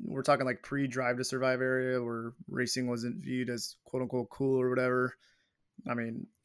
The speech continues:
I met Paige and Lighting on Twitter a de-, like, literally a decade ago,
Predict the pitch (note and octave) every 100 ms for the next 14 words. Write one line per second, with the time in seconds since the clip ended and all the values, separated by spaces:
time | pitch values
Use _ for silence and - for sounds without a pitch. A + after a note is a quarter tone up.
0 | _ - C#3 C#3 C3 B2+ - _ _ _
1 | _ _ _ _ _ - C#3 C3 A#2 A#2+
2 | A#2+ B2 A#2+ A2+ - B2 A#2 A#2 A#2 -
3 | _ _ _ - - B2 - - B2+ B2
4 | C#3 D3 D3 C3+ B2 A2 A#2+ B2 A#2+ A2+
5 | A2+ G#2+ G#2